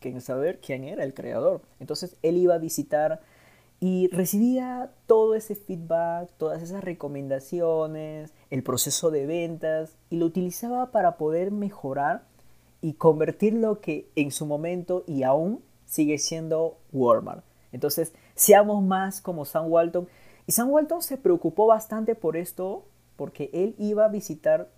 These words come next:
no sé, no recuerdo bien si es que aseguró que llegó a visitar todos los Walmart de Estados Unidos,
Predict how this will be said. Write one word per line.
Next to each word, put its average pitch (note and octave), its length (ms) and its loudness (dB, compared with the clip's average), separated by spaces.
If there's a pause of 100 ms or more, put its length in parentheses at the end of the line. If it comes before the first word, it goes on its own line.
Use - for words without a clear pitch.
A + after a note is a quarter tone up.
no C#3+ 220 -8
sé, E3 680 -6 (340)
no D3+ 160 -8
recuerdo F3 480 0
bien D3 240 -4
si - 140 -12
es C3+ 100 -12
que B2+ 100 -12
aseguró B2+ 560 0 (200)
que C3+ 120 -6
llegó C3+ 180 4
a D#3+ 40 6
visitar E3 560 6
todos D#3+ 320 8
los C3 200 0
Walmart C3 480 4
de A#2 80 -6
Estados B2+ 420 2
Unidos, B2 420 -4